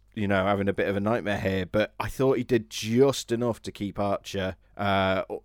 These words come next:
under control, but only just enough. He was, he was a real, real handful. So with, with that kind of background for, for Preston and their recent results over the past few months, uh, and the fact, I mean, I, I don't particularly read into much into the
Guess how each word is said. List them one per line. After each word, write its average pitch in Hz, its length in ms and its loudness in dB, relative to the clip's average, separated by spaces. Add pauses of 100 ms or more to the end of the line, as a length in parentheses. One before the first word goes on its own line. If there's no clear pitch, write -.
(120)
under 123 300 6
control, 104 720 2
but 107 160 2
only 117 320 4
just 107 300 -2
enough. 98 220 -8
He 98 120 -4
was, 95 280 -6
he 107 80 -10
was 101 140 -6
a 98 60 -4
real, 107 420 4
real 101 220 2
handful. 90 480 -6 (180)
So 110 480 4 (160)
with, 117 220 -4 (120)
with 113 200 -6
that 143 240 2
kind 123 320 0
of 113 320 -4 (160)
background 110 560 0
for, 104 340 2
for - 180 -4
Preston 104 520 -2
and 95 120 -2
their 95 120 -2
recent 101 340 -4
results 95 440 -4
over 95 120 -2
the 95 80 -4
past 101 280 -2
few 98 180 -6
months, 98 420 -8 (220)
uh, 101 400 4 (260)
and 101 720 2
the 98 220 -12
fact, - 420 0
I 104 60 -2
mean, 101 180 0
I, 90 180 -2
I - 40 0
don't 107 420 -2
particularly 104 400 -4
read 101 220 0
into 101 460 2
much 101 260 0
into - 140 -8
the 98 180 -2